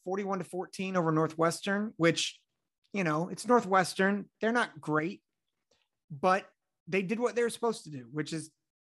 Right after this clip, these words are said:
more than I can say for what they did against Bowling Green, that win or that loss continues to haunt them, they'd be a top twenty team right now if they hadn't lost to Bowling Green. But they're six and two,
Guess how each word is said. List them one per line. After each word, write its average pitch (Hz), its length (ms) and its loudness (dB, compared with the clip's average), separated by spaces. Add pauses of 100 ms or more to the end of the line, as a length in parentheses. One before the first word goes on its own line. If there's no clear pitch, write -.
(160)
more 143 160 -10
than 160 120 -4
I 160 80 -4
can 160 140 -8
say 175 200 -2
for 170 140 -4
what 175 160 4
they 170 100 0
did 175 140 0
against 170 220 0
Bowling 196 240 4
Green, 208 440 4 (680)
that 143 180 -8
win 202 520 -2
or 165 120 4
that 180 160 4
loss 208 340 6
continues 185 420 -2
to 202 60 0
haunt 190 260 -2
them, 143 320 -4 (640)
they'd 170 160 -4
be 202 80 2
a 190 40 2
top 190 240 -2
twenty 190 240 -4
team 180 260 -4
right 139 160 -4
now 151 180 -10
if 143 80 -16
they 147 120 -2
hadn't 147 200 0
lost 143 260 -2
to - 40 -4
Bowling 131 280 -4
Green. 120 320 -16
But 160 240 4 (880)
they're 160 100 4
six 226 260 2
and 220 120 4
two, 277 400 6